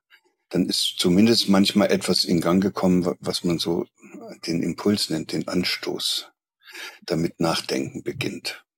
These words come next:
Und dieses Nachdenken ist ein Nachdenken, was nicht so irritierend ist, weil man sich ja auf die Suche nach etwas macht.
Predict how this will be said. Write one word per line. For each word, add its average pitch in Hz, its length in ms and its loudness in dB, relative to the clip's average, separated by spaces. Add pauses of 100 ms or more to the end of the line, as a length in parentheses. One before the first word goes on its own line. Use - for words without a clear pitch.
(160)
Und 82 140 -2 (160)
dieses 104 320 0
Nachdenken 92 640 2
ist - 260 -2
ein 82 180 -2
Nachdenken, 85 560 -2
was - 380 -2 (640)
nicht - 260 0
so 92 380 2
irritierend 95 720 2
ist, - 300 0
weil 82 160 2
man 82 320 2
sich - 240 -2
ja 87 140 2
auf - 180 -4
die - 120 -4
Suche 120 440 2
nach - 220 -4
etwas - 420 -2
macht. - 480 -6